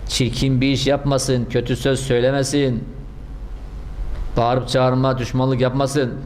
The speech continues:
"Fe in sâbbe ahadun." Biri ona söverse, ev kâtele, onunla dövüşürse, "Fel yakul." Ona karşı şöyle desin: "İn nimri'un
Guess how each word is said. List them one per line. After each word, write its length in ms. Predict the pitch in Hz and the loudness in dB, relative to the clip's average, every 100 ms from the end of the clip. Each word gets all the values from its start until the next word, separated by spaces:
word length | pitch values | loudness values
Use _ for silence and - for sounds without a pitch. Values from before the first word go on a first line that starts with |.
| - - - - - | -10 -10 -10 -6 0
"Fe 100 | 131 | 0
in 40 | |
sâbbe 440 | 123 139 139 135 | 2 2 2 2
ahadun." 520 | 139 135 135 131 139 123 | 2 2 2 2 0 2
Biri 140 | 139 | 2
ona 200 | 135 139 | 2 0
söverse, 600 | 131 131 139 131 139 135 - - - - | 0 0 0 2 2 2 -2 -12 -12 -6
ev 160 | 120 123 | -2 0
kâtele, 460 | 127 135 127 135 135 | 2 2 2 2 2
onunla 300 | 131 135 135 | 2 0 2
dövüşürse, 720 | 135 131 139 131 143 147 143 - - - | 0 0 -2 2 4 2 0 -8 -14 -2
"Fel 260 | 170 170 | 0 2
yakul." 300 | 151 143 135 | 2 2 2
Ona 180 | 131 139 | 2 0
karşı 300 | 135 135 143 | 2 0 0
şöyle 220 | 127 131 | 0 2
desin: 360 | 123 117 117 110 - | 2 -2 -2 -4 0
"İn 400 | 185 190 160 156 | 2 2 0 0
nimri'un 800 | 156 143 139 131 131 175 180 | 0 2 2 4 4 2 0